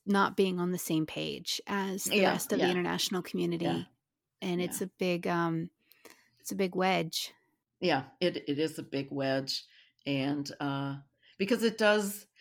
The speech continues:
Speaker 2: well, the rest of the world has tried to go on, you know, and they're adopting n-, new technologies and things like that. Now, uh, very interestingly, and, uh, you know, we, we think we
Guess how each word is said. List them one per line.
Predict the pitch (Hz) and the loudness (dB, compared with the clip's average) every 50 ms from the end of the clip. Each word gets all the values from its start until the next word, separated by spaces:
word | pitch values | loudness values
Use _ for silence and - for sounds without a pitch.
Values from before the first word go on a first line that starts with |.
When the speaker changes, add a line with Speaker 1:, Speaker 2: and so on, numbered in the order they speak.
| - - - | -20 -2 8
Speaker 2:
well, | 208 220 208 202 | 10 10 10 10
the | - 214 196 | 8 6 4
rest | 214 226 240 - - | 4 4 4 2 -2
of | 285 - | -2 -2
the | 240 | -2
world | 233 233 226 214 - | -2 -2 -2 -4 -4
has | - 226 240 285 349 - | -2 2 2 2 2 0
tried | - 226 180 165 160 | 0 2 2 2 2
to | 170 - | 0 -2
go | - 147 143 139 | 2 2 2 2
on, | - - 170 190 170 110 85 135 135 139 - - - _ _ | 2 0 0 0 0 0 -2 -4 -6 -8 -12 -20 -20 _ _
you | - 160 143 | -2 0 2
know, | 139 143 143 147 | 2 2 2 2
and | 143 110 147 143 139 143 | 0 0 0 0 0 0
they're | 147 143 139 147 147 | 0 2 2 2 2
adopting | - - 135 - 131 127 135 135 - - 135 135 131 131 135 135 - - | 2 0 0 0 0 0 0 0 -2 -4 -4 -4 -4 -4 -6 -8 -10 -12
n-, | - - - - | -16 -16 -10 -8
new | 156 156 147 151 | -4 -2 -2 -2
technologies | - 156 - - - 131 135 139 143 143 143 143 - - 135 - | -2 -6 -6 -6 -6 -4 -4 -4 -4 -6 -6 -6 -8 -8 -8 -10
and | - 139 - | -12 -12 -10
things | 135 - 135 - - | -10 -10 -10 -8 -8
like | 120 139 - | -10 -6 0
that. | 180 190 202 156 139 - - - - - - - | 2 2 2 2 0 -4 -10 -14 -16 -18 -12 -6
Now, | 165 165 160 156 151 147 143 135 - | -2 0 2 4 4 4 4 2 0
uh, | 160 | -2
very | 151 139 156 196 214 175 110 | -2 2 4 4 4 4 4
interestingly, | 135 175 202 - 285 285 - - 139 127 123 127 131 147 | 0 -2 0 0 0 0 0 -2 -4 -2 -2 -2 -2 -2
and, | 165 165 143 110 - - _ _ - | -2 -2 -4 -6 -6 -10 _ _ -14
uh, | - - - - - _ _ _ _ - 127 - _ _ _ _ - | -12 -12 -12 -16 -20 _ _ _ _ -20 -20 -20 _ _ _ _ -6
you | 151 151 | -2 -2
know, | 139 135 | 0 0
we, | 135 139 156 147 131 - | 0 0 -2 -2 -2 0
we | 147 151 147 143 | 0 0 0 0
think | 143 - - 156 143 139 | -2 -6 -6 -4 -4 -2
we | 160 135 - | -4 -6 -6